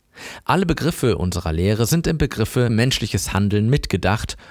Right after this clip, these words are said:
und die Aufgabe der Wissenschaft ist es, sie aufzuzeigen, zu entwickeln, zu verdeutlichen und genau zu bestimmen.“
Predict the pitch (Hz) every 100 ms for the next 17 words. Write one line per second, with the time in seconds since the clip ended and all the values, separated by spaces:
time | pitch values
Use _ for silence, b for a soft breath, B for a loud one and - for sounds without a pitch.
0 | B B 135 - - 147 185 - 160 156
1 | 107 92 127 127 - 113 - - 104 -
2 | 107 - - 135 - - 95 90 78 -
3 | - _ - - 120 131 160 156 143 -
4 | B B - 143 117 131 165 190 - 185
5 | 147 139 - 170 113 85 85 - 101 147
6 | - 90 98